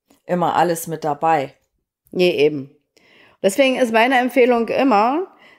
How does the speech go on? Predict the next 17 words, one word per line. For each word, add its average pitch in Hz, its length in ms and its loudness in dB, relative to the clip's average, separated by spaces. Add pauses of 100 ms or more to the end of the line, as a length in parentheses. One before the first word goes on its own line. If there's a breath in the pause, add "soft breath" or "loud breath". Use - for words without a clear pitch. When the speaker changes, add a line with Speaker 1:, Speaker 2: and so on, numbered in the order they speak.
(120)
Speaker 2:
dass 208 200 -2
man 208 280 0
den 185 180 -2
Welpen 190 340 0
auch 185 140 -4
gerne 214 240 0
mal 226 340 0
auf 180 120 -4
dem 196 120 -6
Arm 214 600 -2 (440 soft breath)
zugucken 254 580 -2
lässt, 214 420 0
äh, 185 400 2
wenn 185 180 -2
irgendwo 185 460 -2
verschiedene 180 480 -6
Rassen 170 560 -6